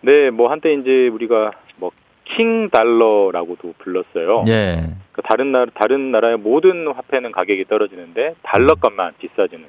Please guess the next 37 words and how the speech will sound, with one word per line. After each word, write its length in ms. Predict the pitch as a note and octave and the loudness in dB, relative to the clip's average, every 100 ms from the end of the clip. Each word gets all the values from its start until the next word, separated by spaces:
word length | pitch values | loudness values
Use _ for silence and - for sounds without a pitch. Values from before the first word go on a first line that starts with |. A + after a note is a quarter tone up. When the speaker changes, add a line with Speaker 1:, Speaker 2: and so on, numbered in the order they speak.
| _ | _
Speaker 1:
그 100 | - | -2
Speaker 2:
네. 80 | A2+ | 2
Speaker 1:
달러가 320 | A#2 A2 F2 | 4 2 2
왕이다, 400 | F2+ G#2 G#2+ E2+ D#2 - | 2 2 0 -2 -4 -14
킹달러라고 560 | B2 A#2 A2 G2 F#2+ | -4 0 2 2 0
해서 140 | F#2+ F#2+ E2+ | -2 -6 -8
사실 300 | A#2+ B2+ A2 - _ _ _ _ _ - | -6 -2 -4 -4 _ _ _ _ _ -6
일 160 | - | -6
달러의 600 | A#2 D3+ D3 C#3 C3 C3 | 0 2 4 4 4 4
원화 500 | B2 G2+ A#2+ C#3 C3 | 4 2 2 2 2
환율도 460 | B2 B2 A#2 A2 G#2+ | -2 -8 -10 -4 -2
한 140 | G#2 - | -2 -6
천사백오십 1120 | F3+ F#3 G3 F#3 D3+ - - G2+ B2+ - E3 | -10 0 2 4 2 0 -18 -4 -4 -2 2
원까지 280 | D#3+ B2+ A2 | 2 2 -2
Speaker 2:
어, 520 | A2 A2 A2 G#2 F#2 | 0 2 0 0 0
Speaker 1:
가서 240 | F2+ A2+ C3+ | 0 0 2
Speaker 2:
맞아요. 440 | G2 F2 E2+ D#2+ F2 - _ _ | 0 -2 -4 -6 -12 -18 _ _
Speaker 1:
뭐, 120 | G#2 - | -8 -4
천오백 460 | G3 D#3 A2 C#3 C#3 | -4 0 2 4 4
원 160 | B2+ A#2 | 2 0
뚫는 280 | C3+ C3+ | -2 -2
거 60 | A2+ | -2
아니냐, 240 | F2+ F#2+ | -2 -2
뭐, 100 | F#2+ G2 | -2 0
이런 420 | B2+ A#2+ A2+ A2 | 0 -2 -6 0
게 400 | A#2+ B2+ B2+ B2+ _ _ | 2 4 0 -4 _ _
불과 300 | - A2+ B2 | -10 -2 0
한, 300 | B2 A#2 F#2+ E2+ _ | 0 -4 -16 -20 _
그런 220 | - A#2 A#2+ | -2 0 2
예상이 240 | B2 G#2+ | 0 0
나왔던 260 | F#2+ G2 G2 | -2 -2 -4
게 80 | |
불과 300 | F#2+ G2+ G#2+ | -6 -2 -2
한 100 | G2+ | -2
이 140 | G2+ C3+ | -4 -6
주 160 | D3 | -4
전인데, 560 | A2 D#2+ E2 E2+ G2+ | -4 -8 -10 0 0